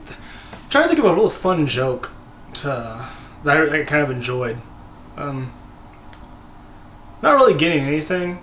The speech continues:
um, or can't really think of anything. It just, I think that's the, that's, I'm not sure what the hook of Seinfeld, or where the hook of Seinfeld is that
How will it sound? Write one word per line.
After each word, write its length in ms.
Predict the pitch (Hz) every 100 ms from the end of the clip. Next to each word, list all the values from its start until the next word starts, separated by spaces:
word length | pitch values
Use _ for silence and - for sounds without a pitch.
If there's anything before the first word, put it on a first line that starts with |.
| - 151
um, 440 | 147 151 143 127 -
or 220 | 170 165
can't 240 | 151 175 170
really 120 | 151
think 200 | 151 147
of 140 | 151
anything. 500 | 151 147 165 151 151 143 -
It 40 | 147
just, 400 | 160 - - - - - - - - - -
I 100 | 233
think 180 | 359 359
that's 200 | - -
the, 360 | 214 226 - - - - - -
that's, 480 | 233 - - - - - - - - - - - - - - - - - - - - - - - - - - - -
I'm 60 | 196
not 140 | 233
sure 140 | 240 226
what 120 | 214
the 140 | 117
hook 260 | 127 156 156
of 180 | 147 - - - - - -
Seinfeld, 840 | - 147 139 139 165 160 139 -
or 240 | 160 156 156
where 160 | 156 165
the 120 | 135
hook 360 | - 147 -
of 60 | 147
Seinfeld 440 | 143 139 139 147
is 260 | 147 147 143
that 260 | 135 127